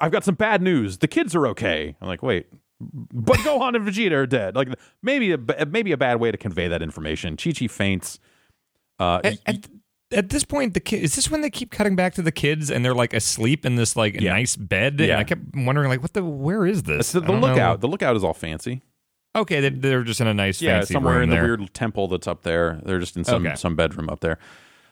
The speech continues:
Speaker 2: Okay.
Speaker 1: Um, Yamcha moves in on Bulma immediately and kinda grabs her as he, as she's starting to freak out about Vegeta, uh, because he's scum. Uh,
Speaker 2: Yeah.
Speaker 1: and it, Korin shows up, the cat.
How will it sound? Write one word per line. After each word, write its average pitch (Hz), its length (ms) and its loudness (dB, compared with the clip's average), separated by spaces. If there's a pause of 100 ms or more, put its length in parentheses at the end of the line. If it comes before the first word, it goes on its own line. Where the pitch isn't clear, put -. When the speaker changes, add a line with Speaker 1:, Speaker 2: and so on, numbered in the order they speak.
(140)
Speaker 2:
Okay. 107 100 2
Speaker 1:
Um, 90 420 0 (140)
Yamcha 113 500 0
moves 110 300 0
in 123 140 2
on 98 140 2
Bulma 113 320 0
immediately 101 640 0
and 92 120 -2
kinda 92 240 -2
grabs 104 520 -2
her 87 300 2
as 92 300 0
he, 92 340 -4
as 98 160 0
she's 95 240 -6
starting 98 200 0
to 85 60 -6
freak 107 200 0
out 92 120 4
about 85 200 0
Vegeta, 80 640 -2
uh, 85 180 -2
because 80 300 -8
he's 76 140 -8
scum. 76 580 -10 (640)
Uh, 90 140 2
Speaker 2:
Yeah. 76 340 2 (880)
Speaker 1:
and 151 240 0
it, 170 280 -10
Korin 285 420 2
shows 123 300 0
up, 98 180 2
the - 80 -4
cat. 190 420 -2